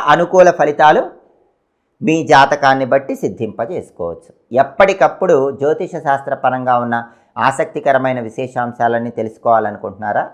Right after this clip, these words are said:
అయితే మాచిరాజు భక్తి ఛానల్ తప్పకుండా చూడండి. మా వీడియోస్ మీకు నచ్చినట్లయితే మా ఛానల్ లైక్ చేయండి, కామెంట్ చేయండి. మా ఛానల్ వీడియోస్ పది మంది మిత్రులకు షేర్ చేయండి. మా ఛానల్ సబ్స్క్రైబ్ చేసుకోండి. పక్కనున్న బెల్ సింబల్ నొక్కటం మాత్రం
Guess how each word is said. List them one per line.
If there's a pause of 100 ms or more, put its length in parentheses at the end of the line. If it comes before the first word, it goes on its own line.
(100)
అయితే (460)
మాచిరాజు
భక్తి
ఛానల్
తప్పకుండా
చూడండి. (100)
మా (100)
వీడియోస్
మీకు
నచ్చినట్లయితే (420)
మా (120)
ఛానల్
లైక్
చేయండి, (120)
కామెంట్
చేయండి. (120)
మా (140)
ఛానల్
వీడియోస్ (120)
పది
మంది
మిత్రులకు
షేర్
చేయండి. (360)
మా (100)
ఛానల్
సబ్స్క్రైబ్
చేసుకోండి. (120)
పక్కనున్న
బెల్
సింబల్
నొక్కటం
మాత్రం